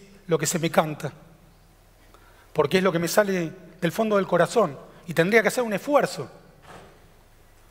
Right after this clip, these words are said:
para no escribir de judíos. Como conozco tantos escritores judíos que se esfuerzan realmente por no ser judíos,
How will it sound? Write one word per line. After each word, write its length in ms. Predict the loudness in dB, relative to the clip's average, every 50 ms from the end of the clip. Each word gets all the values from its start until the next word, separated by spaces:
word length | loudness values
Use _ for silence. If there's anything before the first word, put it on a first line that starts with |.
| -20 -20 -6 _
para 220 | 2 2 2 2
no 160 | 0 0 -2
escribir 400 | -2 -2 0 -2 0 0 0 0
de 100 | 0 -2
judíos. 640 | -4 -4 -6 -8 -6 -6 -6 -8 -8 -10 -16 -20 -20 -20 -20 -20 _ _ -20 -20 -20 -20 -20 -8 -4 -2
Como 140 | -2 2
conozco 320 | 2 2 2 2 0 0 4
tantos 340 | 4 2 2 2 -4 -6 -6
escritores 320 | -10 -6 -4 -4 -4 -4
judíos 420 | -6 -8 -8 -6 -4 -4 -6 -8 -12 -20 -20 -6
que 100 | -4 -4
se 140 | 0 0 0
esfuerzan 480 | 0 0 2 2 2 2 2 0 0 2
realmente 560 | 0 0 0 0 -2 -4 -4 -6 -8 -10 -10 -12 -20 -20 -20 -20 -20 -20 -20 -20 -18 0
por 160 | 0 2 2
no 180 | 2 2 0 0
ser 160 | 2 0 -2
judíos, 580 | -2 -2 -4 -2 -2 -2 0 -2 -4 -6 -8